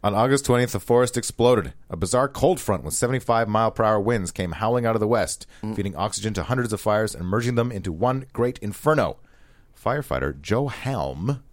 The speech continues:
Speaker 1: recalled, as if by magic, sparks were fanned to flames, which licked the trees into one great conflagration. Slight wind now stirred the treetops overhead. Faint distant war was wafted to my ears.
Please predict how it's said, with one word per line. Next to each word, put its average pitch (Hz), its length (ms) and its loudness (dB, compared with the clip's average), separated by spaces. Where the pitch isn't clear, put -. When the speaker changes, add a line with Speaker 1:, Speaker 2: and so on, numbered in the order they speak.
Speaker 1:
recalled, 64 520 -8
as 107 100 -2
if 180 160 0
by 175 200 6
magic, 202 640 0
sparks - 500 2
were 147 80 0
fanned 302 360 0
to 302 60 2
flames, 226 600 0
which - 260 -12
licked 156 160 -6
the - 60 -20
trees 131 400 -4
into 90 120 -8
one 117 220 -6
great 135 240 -4
conflagration. 147 720 -4
Slight 233 420 0
wind 254 320 0
now 240 160 2
stirred 208 380 2
the 160 60 -16
treetops 190 500 -2
overhead. 214 480 0
Faint 139 440 -6
distant 135 380 -8
war 139 300 2
was 107 200 -6
wafted 117 580 -6
to 120 120 -6
my 120 240 -8
ears. 107 640 -8